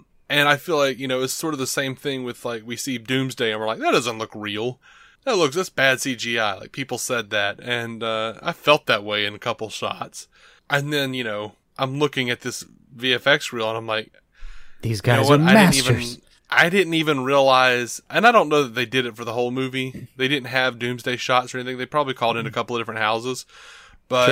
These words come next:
Speaker 2: Sure.
Speaker 1: you know, looking at this, I'm like, it would not have occurred to me that this was C G I, like, on its face. Not that I had any reason to believe that these shots could be made in a real sk-, cityscape, or that they would just use a city for, you know,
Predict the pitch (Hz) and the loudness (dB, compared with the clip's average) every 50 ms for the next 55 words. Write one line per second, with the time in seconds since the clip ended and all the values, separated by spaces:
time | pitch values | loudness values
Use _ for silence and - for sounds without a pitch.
0 | 123 123 120 - - _ _ _ _ - 147 135 131 131 151 165 - 165 127 117 | 4 4 0 -4 -12 _ _ _ _ -6 -2 -2 0 0 -2 -2 -2 -4 -2 -2
1 | 156 175 165 160 151 139 135 131 127 123 123 - _ - 160 160 160 160 151 151 | -2 -2 -2 -2 -6 -4 -4 -4 -4 -4 -4 -8 _ -4 -2 0 0 0 2 4
2 | 151 151 147 143 135 135 117 - - - 127 135 143 147 - 180 185 208 233 226 | 4 4 4 2 0 -2 -4 -4 -4 -2 -2 -2 -2 -4 -8 -8 -6 -6 -6 -8
3 | - _ _ _ _ - 180 180 220 214 - - 226 202 - - 226 214 190 220 | -10 _ _ _ _ -6 -4 -2 -2 -2 -2 -4 -6 -6 -6 -6 -6 -6 -6 -6
4 | 220 214 220 220 226 226 240 226 214 - - 175 151 139 113 110 127 131 147 147 | -6 -4 -2 -2 -2 -2 -2 -6 -10 -10 -4 -4 -4 -2 -2 0 0 0 0 -2
5 | - - - 160 170 190 214 208 - - - - _ _ _ - 143 113 110 107 | -4 -6 -6 -6 -6 -6 -6 -8 -10 -12 -12 -14 _ _ _ -20 -18 -8 -2 2
6 | 107 110 110 - - 123 120 117 - - 98 110 113 113 117 117 117 117 120 113 | 2 2 2 0 -2 -4 -4 -4 -6 -10 -2 0 2 2 2 2 0 -4 -6 -8
7 | 110 120 131 120 117 - 127 127 127 123 117 110 120 127 131 127 131 123 113 113 | -4 -4 -4 -4 -4 -6 -6 -6 -6 -6 -6 -6 -8 -8 -8 -6 -8 -8 -8 -6
8 | 117 117 127 151 185 185 160 135 120 110 120 117 - - - 120 117 117 - - | -6 -6 -4 -4 -6 -6 -8 -10 -10 -8 -6 -6 -6 -2 -2 -2 -2 -2 -4 -10
9 | 117 107 107 104 98 98 98 107 123 156 - _ _ _ - 131 123 117 110 113 | -10 -10 -10 -8 -8 -6 -6 -6 -8 -10 -14 _ _ _ -8 -4 -4 -2 -2 0
10 | 123 120 113 - - - 127 127 - - - 151 139 135 127 - - - 131 139 | -2 -2 -2 -2 -6 -8 -8 -10 -10 -8 -6 -4 -2 -2 -2 -4 -2 0 0 0
11 | 156 - - 123 120 120 117 107 120 120 120 120 110 117 120 - - - _ _ | 0 0 -4 -6 -6 -6 -4 -4 -4 -4 -2 -4 -4 -4 -6 -6 -8 -14 _ _
12 | - 113 107 110 117 117 120 120 123 120 117 123 120 117 - - 135 127 123 123 | -20 -20 -10 -6 -4 -2 -2 -4 -6 -8 -8 -8 -6 -6 -4 -2 -2 0 0 0
13 | 120 120 - - 131 123 120 120 120 117 120 117 120 - - 123 123 117 117 110 | -2 -4 -6 -8 -6 -4 -2 -2 -2 -2 -2 -4 -6 -8 -8 -8 -6 -4 -4 -4
14 | 113 113 120 | -4 -6 -8